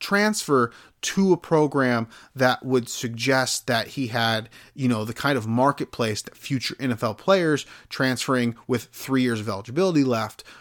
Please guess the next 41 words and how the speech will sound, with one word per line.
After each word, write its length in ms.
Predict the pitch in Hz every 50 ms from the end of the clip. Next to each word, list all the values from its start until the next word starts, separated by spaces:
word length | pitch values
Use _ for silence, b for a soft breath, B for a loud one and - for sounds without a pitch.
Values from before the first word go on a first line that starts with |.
| B B B _ _ -
you 120 | - 151 123
know, 100 | 104 - -
typically 360 | - 156 123 123 - 120 107
go 180 | 117 131 123 117
to, 240 | - - 120 98
right? 240 | 101 113 110 120 - - -
Again, 300 | - 143 123 110 - 90 101
no 200 | 123 135 143 151
offense, 440 | 139 - - 202 185 147 139 131
but 160 | - - 135 113
that's 220 | 135 135 131 -
just 240 | - 160 - - -
the 80 | 135
truth 400 | 123 - - 262 254 208 180 -
about 380 | 165 135 139 131 127 120 - _ B B B B B B
where 460 | B 135 135 147 139 139 143 147 147
program, 640 | 143 - - - 165 147 143 135 147 139 135 131 127 123
you 60 | 160
know, 140 | 143 123 127
who, 200 | 123 156 180 196
what 300 | - 170 160 165 - -
programs 440 | - 185 170 165 156 160 160 143 -
have 180 | 147 135 135 -
first 280 | - 135 127 120 - -
dibs, 320 | 135 120 98 80 - -
right? 200 | 123 120 135 123
You 100 | 143 135
want 320 | 127 123 139 147 156 160 - B B B B B B
the 80 | 160
players 520 | 123 - - - 247 247 202 175 165 156 -
who 100 | 160 143
go 140 | 139 139 139
to 60 | 143
the 60 | 139
programs 520 | - - 214 214 185 156 139 139 135 131
that 80 | 131 117
have 200 | 107 120 110 110
first 300 | - - 120 117 - -
dibs. 260 | 254 233 156 107 117
That's 220 | 120 120 123 - 135
why, 260 | 123 120 120 127